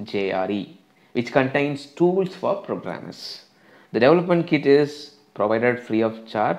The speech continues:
It means free, freely available. It includes interpreter, loader, compiler, archiver, documentation generator, and other tools are available in the documentation. So in short, we can say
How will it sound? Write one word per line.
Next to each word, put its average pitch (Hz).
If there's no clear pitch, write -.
It 120
means 127
free, -
freely 113
available. 98
It 127
includes 139
interpreter, 120
loader, 113
compiler, 110
archiver, 107
documentation 107
generator, 104
and 131
other 123
tools 113
are 101
available 101
in 95
the 170
documentation. -
So 117
in 113
short, 143
we 113
can 117
say 135